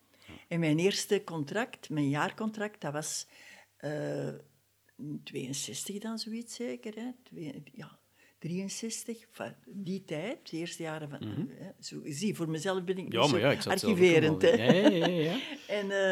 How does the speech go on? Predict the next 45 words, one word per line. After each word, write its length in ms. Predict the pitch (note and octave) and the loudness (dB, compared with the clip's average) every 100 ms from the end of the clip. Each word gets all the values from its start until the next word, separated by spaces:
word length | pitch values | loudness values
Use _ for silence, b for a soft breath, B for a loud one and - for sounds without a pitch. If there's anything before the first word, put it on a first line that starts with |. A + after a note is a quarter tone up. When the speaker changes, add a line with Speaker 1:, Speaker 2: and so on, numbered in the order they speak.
| F#3 | 2
Speaker 1:
eh, 60 | F#3 F3+ B B B B B _ _ _ | 0 -4 B B B B B _ _ _
dan, 380 | E3+ F#3+ F#3 C#3+ A#2 | -8 -6 -6 -8 -8
dat 120 | F3+ | -6
was 200 | G3 A#3 - | -6 -6 -10
vierentachtigduizend 1400 | F3 A3+ G#3+ G#3+ G#3 E3+ D#3 D#3+ E3 D3+ C#3 C#3 - _ _ _ _ | -10 -8 -8 -10 -12 -16 -14 -12 -12 -12 -12 -12 -20 _ _ _ _
Belgische 460 | - B2 - - - | -16 -16 -16 -20 -20
frank. 540 | _ _ _ _ F#2+ | _ _ _ _ -12
Speaker 2:
Oké. 300 | - G2+ E3 G#3+ _ _ _ _ | -8 -6 -6 -8 _ _ _ _
Speaker 1:
Voor 140 | D3+ | -12
een 120 | C#3 | -10
jaar, 280 | C#3+ C#3+ - D#3+ | -10 -10 -12 -16
hè? 280 | G#3+ - | -16 -8
Speaker 2:
Ja, 60 | F#2+ | -4
ja. 280 | A#2 E2+ D#2 _ _ _ _ _ _ _ _ _ | -4 -6 -12 _ _ _ _ _ _ _ _ _
Speaker 1:
Maar 280 | E3 D3 - | -16 -16 -18
allee, 240 | D#3 F#3 - | -10 -10 -8
in 180 | - | -12
die 240 | D#3 D3 C#3 | -10 -10 -10
tijd, 380 | D3 A3 F4 - | -10 -10 -12 -4
Speaker 2:
Ja, 100 | A2+ | 0
ja, 200 | F2+ E2+ | 0 -2
tuurlijk, 380 | - A#2 C#4 - | -4 -6 -6 -6
in 60 | |
die 100 | F#2 | -8
tijd 160 | E2+ F2 | -8 -8
Speaker 1:
hè, 60 | A2 | -8
Speaker 2:
was 100 | E2 | -10
dat 140 | D#2+ | -12
veel 140 | E2+ | -12
geld, 120 | D#2 C3+ | -10 -8
Speaker 1:
dat 100 | F3 | -8
Speaker 2:
hè. 60 | |
Speaker 1:
was, 220 | F3 - - | -8 -10 -18
dat 140 | C#3 | -16
was 180 | D3 D3 - | -14 -14 -14
veel, 220 | F#3+ D#3+ | -14 -14
hè. 300 | F#3+ - - | -18 -16 -10
Speaker 2:
Ja. 140 | F#2 E3+ - | -8 -8 -6
Speaker 1:
En 380 | G3 G3 G3 - | -6 -6 -10 -8
toen 200 | A3+ G3+ | -4 -4
ik 120 | F#3 | -2
dan 120 | G3 | -2
mijn 140 | F3+ | 0
examen 600 | F3 C#3+ C#3+ G3 D4 E4+ | -4 -6 -4 -4 -4 -8
deed 540 | - D4+ G4+ - - | -4 -2 -4 -6 -14